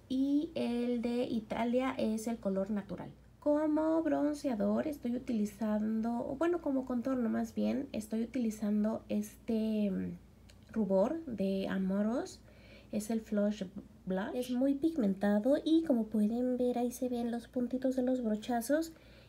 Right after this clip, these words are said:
y como que ya la figurita del pan. El color se llama Mocha. Y para uñas, los infaltables, imperdibles, está el de Bisú, secador de esmalte,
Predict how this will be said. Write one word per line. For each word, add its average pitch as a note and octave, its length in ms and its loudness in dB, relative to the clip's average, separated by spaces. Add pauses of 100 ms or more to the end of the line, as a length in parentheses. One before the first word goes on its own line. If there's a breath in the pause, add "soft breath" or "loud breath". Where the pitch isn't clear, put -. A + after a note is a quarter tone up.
(120 loud breath)
y A#3+ 80 -4
como G#3 260 4
que G#3+ 140 2
ya G3+ 100 6
la G#3+ 120 4
figurita G#3 480 2
del F3 200 0
pan. A3 400 -2 (380)
El C4+ 300 4
color A3 280 2
se A#3 160 -2
llama G#3+ 380 2
Mocha. G3+ 420 2 (840 loud breath)
Y D4 320 10
para C#4+ 380 2
uñas, C4 560 6
los B3 380 4
infaltables, G3+ 760 2
imperdibles, G#3+ 800 2
está F#3+ 380 2
el G#3 80 4
de A3 80 2
Bisú, G#3 440 2
secador F#3+ 440 2
de F#3 80 2
esmalte, G3+ 600 4